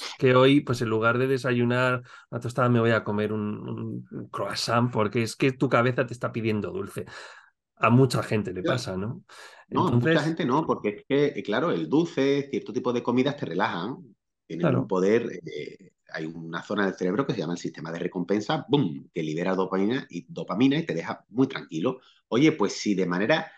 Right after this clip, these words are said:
Speaker 2: cuidado, absolutamente subconsciente, tu cabeza sabe que hay algunas cosas que te dejan tranquilo, ante un momento de nerviosismo,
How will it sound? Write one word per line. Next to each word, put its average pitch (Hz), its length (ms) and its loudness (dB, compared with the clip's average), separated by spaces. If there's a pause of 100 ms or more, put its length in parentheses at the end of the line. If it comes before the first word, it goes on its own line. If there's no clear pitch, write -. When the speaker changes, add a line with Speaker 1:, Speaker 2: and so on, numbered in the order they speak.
(420)
Speaker 2:
cuidado, 156 420 0 (320)
absolutamente 110 800 -4
subconsciente, 104 1040 -6 (520)
tu 95 140 -6
cabeza 87 360 -4
sabe 139 420 0
que 85 100 -6
hay 85 100 -2
algunas 85 360 -4
cosas - 580 -4
que 92 120 -4
te - 60 -18
dejan 87 280 -6
tranquilo, 160 680 2
ante 85 280 -8
un 87 80 -6
momento 101 440 0
de 85 120 -2
nerviosismo, 165 840 2